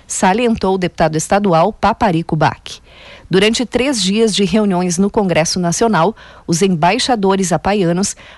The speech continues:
apresentaram as dificuldades que a instituição encontra para manter os serviços essen-, assistenciais nas duzentas e seis apais em atividades do Rio Grande do Sul. Os deputados federais e senadores do Rio Grande do Sul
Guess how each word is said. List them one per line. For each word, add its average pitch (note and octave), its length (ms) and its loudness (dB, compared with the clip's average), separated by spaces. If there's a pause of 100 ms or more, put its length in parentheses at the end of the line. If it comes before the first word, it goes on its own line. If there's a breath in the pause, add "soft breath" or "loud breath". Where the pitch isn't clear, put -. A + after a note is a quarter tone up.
apresentaram G3+ 800 0
as F#3 80 0
dificuldades F#3 960 0
que F#3+ 140 0
a D#3+ 80 2
instituição F3+ 600 0
encontra G3+ 580 0
para A3 180 2
manter G#3+ 600 0
os - 80 -4
serviços A3 540 -2
essen-, A3 300 -2 (200)
assistenciais G#3+ 960 -2 (360 loud breath)
nas F#3 540 0 (140)
duzentas G3+ 640 0
e F3+ 60 0
seis G3 280 -2
apais F3+ 460 0
em G3 160 0
atividades D#3+ 600 0
do F3 120 0
Rio E3+ 140 2
Grande E3 280 -2
do F3 100 -2
Sul. - 220 -4 (640 loud breath)
Os E3+ 140 0
deputados F3 420 0
federais F3+ 540 2
e F#3 60 0
senadores F#3 640 0
do F3 80 0
Rio E3+ 160 0
Grande D#3+ 260 -2
do D3+ 140 -4
Sul A#3 260 0